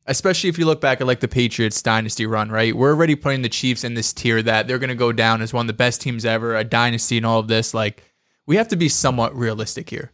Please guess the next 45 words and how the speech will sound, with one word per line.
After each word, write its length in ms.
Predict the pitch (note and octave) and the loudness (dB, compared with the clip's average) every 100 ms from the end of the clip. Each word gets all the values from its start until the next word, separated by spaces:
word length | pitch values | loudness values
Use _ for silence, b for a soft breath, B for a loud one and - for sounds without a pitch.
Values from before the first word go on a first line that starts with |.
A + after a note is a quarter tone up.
| _ | _
right? 200 | B2 A#2+ | -2 0
Like, 160 | B2+ B2 | 0 0
the 80 | |
Chiefs 340 | C3+ - G3+ - | -2 0 -2 0
aren't 240 | D3 D3 D3 | 2 2 4
gonna 160 | D#3+ | 2
have 280 | C#3+ C3+ B2+ | 4 2 2
ten 240 | - C#3+ | -4 -2
straight 260 | C#3+ D3+ D3 | 0 0 0
years, 400 | B2 A#2+ A#2 A2+ | 2 2 2 -2
be 240 | - C3 C3 | -8 -4 -4
perfect. 640 | - C3+ B2+ B2 A#2 - | 0 0 2 0 -2 -4
They're 140 | B2+ | -4
not, 320 | B2 C3 C#3 C3+ | 0 2 2 0
they're 100 | C3 | -2
gonna 180 | D#3 | 0
have 240 | E3+ E3+ C3+ | 2 2 2
bad 220 | C3+ C3 | 2 2
months. 260 | A#2+ A#2+ - | 0 -4 -2
They're 100 | A#2+ | -2
gonna 160 | B2 | 0
have 200 | B2+ A#2 | 0 0
bad 180 | A#2 A2+ | 0 -2
weeks. 400 | A2 A#2+ D#3+ - b b b - | -4 -8 -10 -12 b b b -4
I 80 | |
remember 380 | C#3 E3 D#3+ D3+ | 0 2 4 4
a 100 | B2 | 2
few 180 | - G3 | -2 0
weeks 200 | E3 C#3+ | 0 0
ago, 100 | C3+ | -2
maybe 220 | C3 B2+ | 0 0
a 40 | A#2+ | 0
month 200 | B2 A#2+ | 0 0
ago, 160 | A#2 | -2
we 100 | A2+ | 0
were 80 | A2+ | -2
talking 300 | A#2 A#2 A#2 | 0 0 0
about, 240 | A2 A2 | 0 0
can 100 | - | -2
the 80 | B2 | -6
Chiefs 260 | - B2+ A2+ | -2 -2 -2
defense 400 | A#2+ A2+ A#2 A2+ | -4 -4 -6 -4
turn 200 | B2+ A#2+ | -4 -2
it 20 | |
around? 380 | B2 D#3+ C#3 | 2 2 2